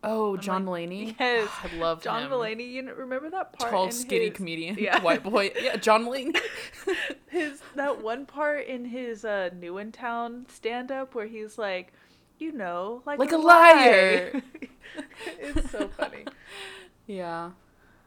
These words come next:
Speaker 2: You know, like a crime. Anyways, so yeah, Alabama was fun. Got to see fam, hang out.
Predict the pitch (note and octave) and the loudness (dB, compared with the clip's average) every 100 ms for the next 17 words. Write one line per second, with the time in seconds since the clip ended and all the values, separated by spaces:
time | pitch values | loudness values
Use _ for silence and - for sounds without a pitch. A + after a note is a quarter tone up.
0 | _ _ - E4+ A3 F#3+ A#3+ B3 C#4 - | _ _ -18 -10 -8 -8 -12 -14 -14 -16
1 | D4 C#4+ A3 E3 E3 _ - C#4 A3+ F#3+ | -14 -12 -12 -12 -18 _ -8 -6 -4 -6
2 | E3+ F#3 - _ - - G3+ F3+ E3+ D#3+ | -8 -12 -18 _ -16 -8 -6 -4 -6 -6
3 | - G#3+ A3 G3+ F#3 F3 - - E3+ E3+ | -4 -4 -2 -4 -6 -10 -12 -8 -8 -8
4 | F3 E3 E3 F#3+ - F#3+ F#3 - - F3 | -10 -10 -12 -16 -14 -12 -14 -14 -8 -6
5 | E3+ E3 E3 E3+ F#3 _ _ _ _ _ | -6 -6 -8 -12 -18 _ _ _ _ _
6 | _ _ _ _ _ _ - F3+ F3 D#3+ | _ _ _ _ _ _ -16 -14 -8 -8
7 | D#3+ D#3+ | -6 -8